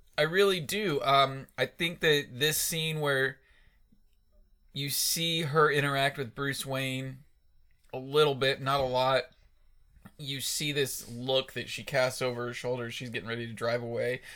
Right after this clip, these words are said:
Kind of a, "Ha, I got one up on you" little look was really well done. But I also think it ignites this fire for Bruce Wayne to be like,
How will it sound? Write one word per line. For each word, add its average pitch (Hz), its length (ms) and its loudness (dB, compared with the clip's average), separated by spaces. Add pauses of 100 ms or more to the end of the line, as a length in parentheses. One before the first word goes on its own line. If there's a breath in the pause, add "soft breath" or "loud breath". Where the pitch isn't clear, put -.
(280 loud breath)
Kind 139 200 2
of 123 100 2
a, 117 160 2 (800 soft breath)
"Ha, 139 420 6
I 127 80 4
got 135 260 4
one 123 160 2
up 123 140 2
on 131 220 4
you" 117 240 -6 (520 soft breath)
little 131 340 0
look 123 260 2
was 123 180 -6
really 135 240 4
well 127 180 4
done. 131 380 2 (1000 soft breath)
But 170 160 8
I 160 120 6
also 175 320 4
think 165 200 -2
it 143 160 4
ignites 135 400 0
this 127 160 -4
fire 127 440 0
for 123 160 -6
Bruce 123 300 -6
Wayne 123 200 -2
to 117 40 -6
be 120 120 -6
like, 120 200 -4